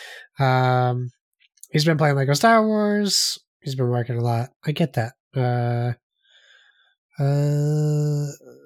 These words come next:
there's a bunch of stuff. I'm gonna reply to Paul,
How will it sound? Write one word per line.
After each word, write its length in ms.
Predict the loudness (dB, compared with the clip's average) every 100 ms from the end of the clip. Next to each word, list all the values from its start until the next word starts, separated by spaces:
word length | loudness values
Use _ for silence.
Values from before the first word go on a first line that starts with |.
| -20 -20 _ _ _
there's 220 | 0 2
a 40 | 2
bunch 220 | 0 0
of 60 | -2
stuff. 440 | 2 2 2 -6 -6
I'm 100 | -2
gonna 140 | 2
reply 320 | 2 2 2 0
to 60 |
Paul, 640 | 2 0 2 0 -2 -4